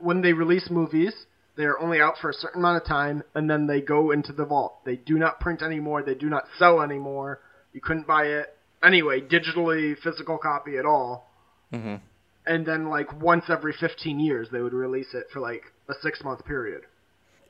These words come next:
Speaker 2: It worked a lot better in the nineties and eighties when you just had those big, thick V H S tapes with the cushy, like, boxes. But now, you know,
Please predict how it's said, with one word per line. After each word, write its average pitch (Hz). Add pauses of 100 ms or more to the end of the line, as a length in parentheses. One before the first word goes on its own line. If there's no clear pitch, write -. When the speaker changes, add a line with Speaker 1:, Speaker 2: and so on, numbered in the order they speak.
Speaker 2:
It 156
worked 156
a 170
lot 156
better 139
in 135
the 123
nineties 117
and 110
eighties 113
when 107
you 104
just 110
had 117
those 104
big, 107
thick -
V 113
H 107
S 110
tapes 120
with 113
the 104
cushy, 110
like, 104 (240)
boxes. 120 (1300)
But 131
now, 127
you 117
know, 110